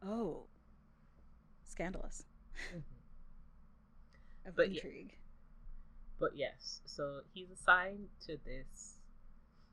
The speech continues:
Speaker 2: job now. So he's flashing back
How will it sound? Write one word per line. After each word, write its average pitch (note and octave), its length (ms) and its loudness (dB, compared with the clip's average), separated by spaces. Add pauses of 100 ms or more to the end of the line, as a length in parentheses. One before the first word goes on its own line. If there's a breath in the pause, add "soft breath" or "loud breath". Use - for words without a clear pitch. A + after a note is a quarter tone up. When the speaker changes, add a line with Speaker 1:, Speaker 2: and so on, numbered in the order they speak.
(840)
Speaker 2:
job C3 340 10 (100)
now. - 440 -6 (180)
So B2+ 520 2 (140)
he's C3+ 440 -6 (120)
flashing D3 400 8 (100)
back B2 300 6